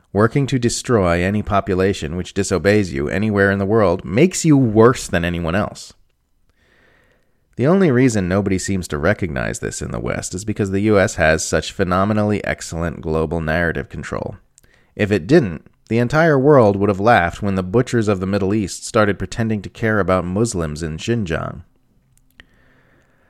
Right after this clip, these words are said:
People will respond to this by saying things like, "Well, China is more oppressive domestically. U S is more oppressive abroad."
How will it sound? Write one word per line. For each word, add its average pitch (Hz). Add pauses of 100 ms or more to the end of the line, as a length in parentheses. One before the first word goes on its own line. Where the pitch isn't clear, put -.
(200)
People 143
will 107
respond 85
to 87
this 82
by 82
saying 82
things 82
like, 73
"Well, 87
China 143
is 101
more 95
oppressive 90
domestically. 85 (520)
U 117
S 143
is 98
more 92
oppressive 82
abroad." 92